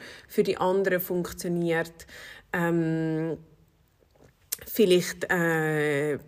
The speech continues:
Paleo super, für andere aber, die müssen unbedingt High Carb essen. Andere brauchen Kohlenhydrate als Zwischenmahlzeit, andere brauchen eher Protein, die Dritten brauchen eher Fett.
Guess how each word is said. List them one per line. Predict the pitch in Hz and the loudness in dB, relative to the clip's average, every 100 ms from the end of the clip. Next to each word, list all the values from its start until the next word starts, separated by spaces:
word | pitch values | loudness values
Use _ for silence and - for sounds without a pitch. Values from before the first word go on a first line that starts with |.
| - _ | -18 _
Paleo | - 185 196 262 311 | 2 6 8 6 4
super, | 311 339 262 - - 101 | 0 -2 -4 -8 -8 -6
für | - - 185 175 175 165 - | -6 -6 0 2 2 0 0
andere | 185 196 190 180 175 | 0 0 0 0 0
aber, | 170 170 180 | -2 -2 -4
die | 175 185 | -2 0
müssen | 180 185 | 0 0
unbedingt | 226 208 202 233 302 - | 0 2 0 0 -2 -4
High | 262 254 262 | -2 -2 -2
Carb | 269 254 262 | -2 0 0
essen. | 269 - 170 | -2 -2 -4
Andere | 156 160 165 | -2 -2 -2
brauchen | 165 175 175 | -2 -2 -4
Kohlenhydrate | 170 214 247 262 254 247 247 | -4 0 2 2 0 0 0
als | 247 - | -4 -4
Zwischenmahlzeit, | 294 - 170 131 131 139 - | -8 -6 -4 -4 -4 -8 -6
andere | 131 131 165 165 | -6 -6 -6 -6
brauchen | 202 202 220 | -4 -2 -2
eher | 214 220 | 0 0
Protein, | 220 220 - 294 | -2 -4 -2 -2
die | 269 175 | -2 -2
Dritten | 180 190 214 | -2 0 0
brauchen | 208 240 262 | 0 0 2
eher | 247 262 269 | 2 2 0
Fett. | 294 302 - | 0 -2 -4